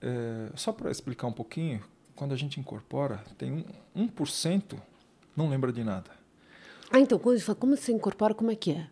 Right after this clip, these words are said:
Speaker 1: É, é sutil, é um negócio sutil. É su-, não é um acoplamento, é só um, é um encostar de energias assim.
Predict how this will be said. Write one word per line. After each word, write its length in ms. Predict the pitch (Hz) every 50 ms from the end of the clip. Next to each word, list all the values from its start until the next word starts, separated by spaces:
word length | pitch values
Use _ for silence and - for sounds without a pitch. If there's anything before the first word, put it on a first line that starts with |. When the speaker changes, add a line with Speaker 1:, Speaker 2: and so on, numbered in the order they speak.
| - _ _ -
Speaker 1:
É, 500 | - - - - - - - - - - -
é 40 | 202
sutil, 440 | - - 254 202 - - - 190 156
é 80 | 131
um 40 | 131
negócio 320 | 143 143 147 151 143 -
sutil. 440 | 156 - - 165 165 - - 113 113 135
É 40 |
su-, 240 | 139 139 - - -
não 140 | 180 185 202
é 60 | 226
um 100 | 240 226
acoplamento, 760 | 180 139 - 131 - - 123 110 113 104 101 95 101 - -
é 60 | 139
só 240 | 135 - - - 202
um, 300 | 220 226 202 196 208 - -
é 140 | 156 165 180
um 100 | 185 190
encostar 640 | 196 208 202 - - - - - - - 202 208
de 120 | 190 160 160
energias 540 | 151 147 139 127 117 120 135 151 143 127 120
assim. 360 | 117 - - - 175 180 196